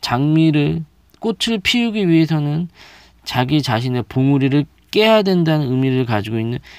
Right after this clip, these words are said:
굉장히 긍정적인 의미의 타로인데요. 지금 같이 나오는 이 의미들이, 예, 전체적인 흐름이, 예, 이 봉우리는 살짝 다음 주에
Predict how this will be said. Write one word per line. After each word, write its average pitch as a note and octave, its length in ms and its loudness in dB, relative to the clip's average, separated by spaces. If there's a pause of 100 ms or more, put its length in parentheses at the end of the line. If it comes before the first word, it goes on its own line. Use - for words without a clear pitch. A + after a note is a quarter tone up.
(160)
굉장히 C3 440 -2
긍정적인 C3 680 0
의미의 A2 340 -2
타로인데요. B2 640 -4 (1160)
지금 A#2+ 420 -4
같이 - 440 -2
나오는 A#2+ 680 2
이 A2 320 -4
의미들이, B2+ 720 -2 (380)
예, - 80 -8
전체적인 C3+ 680 0
흐름이, D#3 520 -2 (140)
예, - 180 -16 (2500)
이 A2 120 -4
봉우리는 B2 800 2 (420)
살짝 - 560 -2 (140)
다음 B2+ 380 2
주에 B2 380 -2